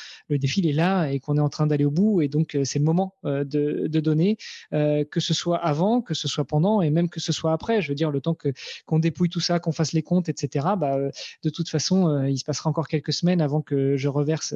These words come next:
j'espère, un très gros chèque à Imagine for Margot et à Une Bouteille à la Mer. Donc, euh, n'hésitez pas à donner, donner, donner, donner, donner, donner. <laughs> Ce sera avec plaisir que, que je reverserai aussi. Euh, et puis, euh, oui, et puis sur la partie communication, euh,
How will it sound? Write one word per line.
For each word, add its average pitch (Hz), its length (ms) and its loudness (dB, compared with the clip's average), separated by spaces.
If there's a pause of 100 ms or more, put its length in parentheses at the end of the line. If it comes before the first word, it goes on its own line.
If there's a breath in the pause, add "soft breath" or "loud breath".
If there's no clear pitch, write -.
j'espère, 151 600 -2
un 139 100 0
très - 240 0
gros 165 200 0
chèque - 260 -2
à 147 60 2
Imagine 143 320 0
for 151 160 -4
Margot 151 320 2
et 147 40 0
à - 40 2
Une 143 100 0
Bouteille 151 260 0
à 143 40 0
la 139 80 0
Mer. 180 240 2
Donc, 139 180 -4
euh, 139 100 0
n'hésitez 139 300 -2
pas 156 140 -2
à 147 40 0
donner, 170 300 2
donner, 170 240 4
donner, 156 260 2
donner, 147 260 0
donner, 143 260 0
donner. 135 260 0 (400 loud breath)
<laughs> - 800 -2
Ce - 160 -4
sera 160 200 -2
avec 165 380 -2
plaisir 180 540 0
que, 151 220 0 (320 loud breath)
que 151 120 0
je 139 120 0
reverserai 156 720 0
aussi. 180 420 0 (360 loud breath)
Euh, 151 460 2 (100)
et 156 140 0
puis, 190 420 0
euh, 151 580 2
oui, 185 380 2
et 135 40 0
puis 147 380 -8
sur 147 160 -4
la 143 80 0
partie 156 280 -8
communication, 160 840 2
euh, 143 120 2